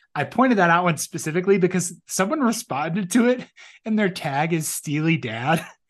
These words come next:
And I just feel like, uh, I understand that guy.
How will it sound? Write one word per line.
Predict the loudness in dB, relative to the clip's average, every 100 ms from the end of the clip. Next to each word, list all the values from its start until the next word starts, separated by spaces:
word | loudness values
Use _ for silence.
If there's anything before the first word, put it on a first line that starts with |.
| _ _ -6 2
And | 4 4
I | 4
just | 4 2
feel | 0
like, | 0 0 0
uh, | -2 -2 _ -20 _ _ _ _ _ _ _ 0
I |
understand | 0 2 -2 -4
that | -6
guy. | -6 -10